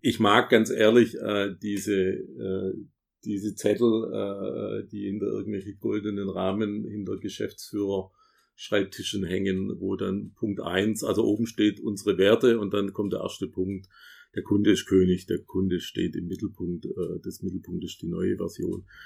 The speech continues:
Ich, boah, ich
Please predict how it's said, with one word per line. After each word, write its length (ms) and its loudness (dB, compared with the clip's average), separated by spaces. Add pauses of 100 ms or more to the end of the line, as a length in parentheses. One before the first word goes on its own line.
(680)
Ich, 520 -16 (1200)
boah, 180 -6 (300)
ich 180 -20